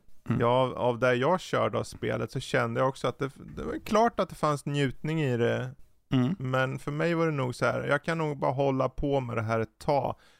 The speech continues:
Speaker 2: För där du, det är intressant det här hur man är som person. För jag blev rastlös av det.
Speaker 1: Okej, ja.
Speaker 2: Jag blev så här, alltså jag ser ju att jag gör saker, men jag känner att jag kan göra saker nu.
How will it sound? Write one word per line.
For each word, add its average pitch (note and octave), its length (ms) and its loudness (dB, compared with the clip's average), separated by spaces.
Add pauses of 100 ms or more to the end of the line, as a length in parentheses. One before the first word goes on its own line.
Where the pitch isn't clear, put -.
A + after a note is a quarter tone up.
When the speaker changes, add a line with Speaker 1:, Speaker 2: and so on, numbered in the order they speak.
(140)
Speaker 2:
För D3 80 4
där C#3+ 200 4
du, C3 500 2
det B2 100 4
är C#3 80 6
intressant C4 640 -2
det D3+ 80 -2
här A#2+ 220 4
hur B2+ 120 0
man B2+ 160 0
är A#2+ 80 0
som A#2+ 180 -6
person. B2+ 680 -2 (320)
För D3+ 80 4
jag G3 440 4
blev F3+ 360 0
rastlös - 540 -6
av - 160 -6
det. - 260 -2
Speaker 1:
Okej, - 380 0 (260)
ja. A2+ 240 2 (280)
Speaker 2:
Jag D3+ 220 4
blev G#3 120 2
så - 120 0
här, C3 220 2 (480)
alltså D#3+ 200 0
jag F3+ 120 4
ser - 140 -4
ju A3+ 120 4
att G#3 140 2
jag E3+ 100 2
gör G3 240 4
saker, A2 440 -2
men C#3 60 0
jag D3 100 2
känner F3 420 0
att D3+ 180 0
jag C#3 200 0 (240)
kan D#3+ 380 2
göra D#3+ 560 2
saker - 440 -4
nu. - 140 -8